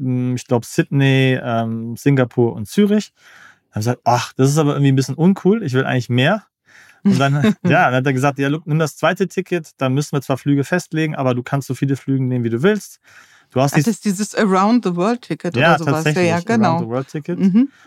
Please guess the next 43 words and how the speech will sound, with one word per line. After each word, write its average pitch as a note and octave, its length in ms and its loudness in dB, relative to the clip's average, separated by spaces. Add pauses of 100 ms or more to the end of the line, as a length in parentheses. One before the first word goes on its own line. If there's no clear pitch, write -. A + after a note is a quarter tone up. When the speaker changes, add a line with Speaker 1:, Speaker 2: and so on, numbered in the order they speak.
(100)
Speaker 1:
Und C#3 160 2
Speaker 2:
Mhm. C#3 60 2
Speaker 1:
er C3+ 80 4
meinte, D#3 280 2
„Ja, D#3 120 4
du D3+ 100 0
hast E3+ 160 0
nicht F3+ 100 -2
so D#3 100 -2
viel C#3+ 200 0
Nord-Süd-Spielraum.“ F#3 1200 0 (560)
Deswegen C3+ 320 0
war C#3 100 4
der C3+ 140 2
einzige D3 400 0
Ort, D3 140 -2
den C#3+ 60 0
ich C3 100 -2
leider C#3 240 2
streichen D3+ 460 -2
musste, E3 280 -2
aber C3+ 120 0
der B2+ 100 2
nachher C#3+ 300 2
dann C3 160 -2
sehr B2+ 160 0
bedeutsam B2+ 500 -2
wurde, B2 220 -2
war A#2+ 100 2
dann A#2 140 -4
Kapstadt, D3+ 420 -4
den B2 80 -4
ich G#2 140 -8
nicht D3 180 0
machen, F3 400 -4
gemacht D3 380 -8
hatte. F#3+ 260 -8 (720)
Aber C#3+ 120 4
ich D3 80 2
hab F3 100 0
tatsächlich F#3 560 0
so, D#3 300 -4
ich, - 160 -12